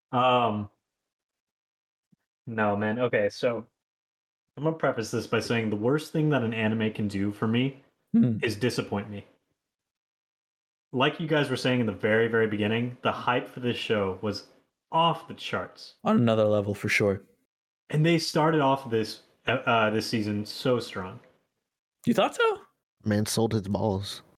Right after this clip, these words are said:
Speaker 3: It, it doesn't get any better than that.
Speaker 2: <laughs> He sold a ball,
Speaker 3: Oh,
Speaker 2: I'm
Speaker 3: you're
Speaker 2: pretty
Speaker 3: right, you're
Speaker 2: sure.
Speaker 3: right. One.
Speaker 2: He just sold one nut.
Speaker 1: No,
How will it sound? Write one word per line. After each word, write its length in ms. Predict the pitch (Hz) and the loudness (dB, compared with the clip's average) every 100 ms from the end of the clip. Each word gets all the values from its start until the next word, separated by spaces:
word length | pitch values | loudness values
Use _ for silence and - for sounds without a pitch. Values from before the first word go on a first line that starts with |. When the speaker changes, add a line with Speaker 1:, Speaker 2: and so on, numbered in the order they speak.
| _ - | _ -4
Speaker 3:
It, 180 | 101 - | -2 0
it 60 | 104 | 0
doesn't 180 | 120 110 | 0 0
get 140 | 110 | 0
any 180 | 107 101 | 0 -2
better 260 | 90 104 90 | 0 -2 -2
than 140 | - | -4
that. 300 | - - - - _ _ | -8 -8 -8 -18 _ _
Speaker 2:
<laughs> 1600 | - 494 523 - - 480 285 233 302 - 262 269 - 302 302 339 | 0 2 2 2 2 2 2 2 2 2 0 -2 -4 -2 0 2
He 80 | 226 | 2
sold 320 | 196 254 202 - | 4 4 2 2
a 140 | 175 160 | 2 4
ball, 400 | 131 117 117 - - | 4 2 0 -6 -4
Speaker 3:
Oh, 80 | 92 | 0
Speaker 2:
I'm 120 | 131 | 4
Speaker 3:
you're 80 | 117 120 | 4 4
Speaker 2:
pretty 80 | |
Speaker 3:
right, 100 | - | 2
you're 160 | - 110 | 2 2
Speaker 2:
sure. 40 | 110 | 0
Speaker 3:
right. 80 | 117 | -2
One. 320 | - 98 101 | -2 -2 0
Speaker 2:
He 80 | 220 | 2
just 220 | 143 139 | 2 2
sold 300 | - 135 127 | 0 0 0
one 360 | 120 127 135 131 | 0 2 2 2
nut. 320 | 127 117 - - _ _ _ _ _ _ _ _ _ _ _ _ _ _ _ _ | 2 2 -2 -14 _ _ _ _ _ _ _ _ _ _ _ _ _ _ _ _
Speaker 1:
No, 220 | 117 98 | -4 -4